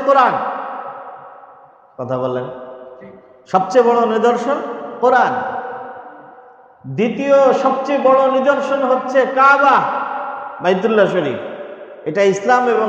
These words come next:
মুসলমানদের পরিচয় বহনকারী, নিদর্শন বহনকারী একটা অন্যতম একটা প্রতীক। তৃতীয় বড় নিদর্শন হচ্ছে মুসলমানদের নামাজ। নবীজি বলেছেন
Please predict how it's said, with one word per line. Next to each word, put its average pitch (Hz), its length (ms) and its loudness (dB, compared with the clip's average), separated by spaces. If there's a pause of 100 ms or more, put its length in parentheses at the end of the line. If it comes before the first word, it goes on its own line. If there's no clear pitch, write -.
মুসলমানদের 185 720 -2 (680)
পরিচয় 254 540 4
বহনকারী, 196 960 0
নিদর্শন 247 580 0 (140)
বহনকারী 180 800 -2 (480)
একটা 151 260 0
অন্যতম 185 460 0
একটা 165 300 -2 (100)
প্রতীক। 277 680 0 (1080)
তৃতীয় 285 420 2 (520)
বড় 240 440 2
নিদর্শন 254 460 0
হচ্ছে 247 280 0
মুসলমানদের 220 680 -2
নামাজ। 190 800 0 (1300)
নবীজি 208 260 2
বলেছেন 254 540 2